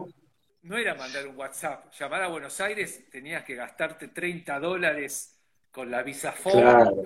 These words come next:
Speaker 1: Lo llamó al papá en Buenos Aires y le hizo, le dijo, "Eh, papi, ¿no sabés? Eh,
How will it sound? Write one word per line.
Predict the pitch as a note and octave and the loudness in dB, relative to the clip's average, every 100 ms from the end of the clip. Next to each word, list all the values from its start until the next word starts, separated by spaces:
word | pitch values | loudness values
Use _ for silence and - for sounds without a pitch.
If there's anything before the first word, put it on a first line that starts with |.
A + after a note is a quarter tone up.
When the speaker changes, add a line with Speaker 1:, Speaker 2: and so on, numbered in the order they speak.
| - - - | -10 -18 -18
Speaker 1:
Lo | - | -14
llamó | - D3 F3+ G3+ | -8 -6 -4 -4
al | D3 | -4
papá | - D#3+ E3+ | -4 -4 -6
en | |
Buenos | D3+ C#3+ D3 | -6 -10 -8
Aires | D#3+ C3 | -8 -8
y | A2+ | -8
le | |
hizo, | A#2+ A#2 A#2 - - _ - | -8 -6 -8 -10 -16 _ -12
le | A#2 A#2 | -4 -2
dijo, | B2 B2 - G#2+ - - - | -2 -2 -2 -4 -6 -16 -14
"Eh, | A2 | -12
papi, | - E3+ G3 C#3 | -2 -2 -2 -4
¿no | C#3 | -2
sabés? | D#3 D3 G3+ F3+ - - - - | -2 4 4 4 0 -8 -20 -8
Eh, | A#2+ - | -8 -8